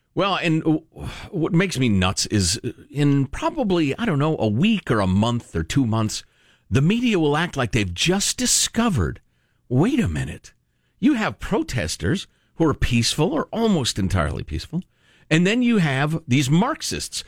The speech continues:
who are intentionally trying to provoke the cops and start a war so they can tear down the country and restart it with Marxist principles." That's your,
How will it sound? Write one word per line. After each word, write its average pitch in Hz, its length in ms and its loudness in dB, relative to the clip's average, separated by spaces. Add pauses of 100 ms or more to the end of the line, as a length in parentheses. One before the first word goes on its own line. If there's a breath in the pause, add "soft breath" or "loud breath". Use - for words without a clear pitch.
(120)
who 175 180 2
are 170 120 2
intentionally 151 1000 0 (220 loud breath)
trying 156 320 2
to 131 80 0
provoke 127 420 0
the 254 100 -4
cops 101 460 -2
and 190 160 2
start - 500 0
a 190 60 0
war 190 540 0 (160 loud breath)
so - 200 0
they 101 160 2
can 92 200 0
tear 135 280 2
down 277 280 0
the 247 80 2
country 117 440 0 (200 loud breath)
and 101 240 2
restart 160 440 0
it 156 120 -4
with 95 160 -2
Marxist 151 580 -2
principles." 98 640 -4 (320 soft breath)
That's 120 320 0
your, 156 360 2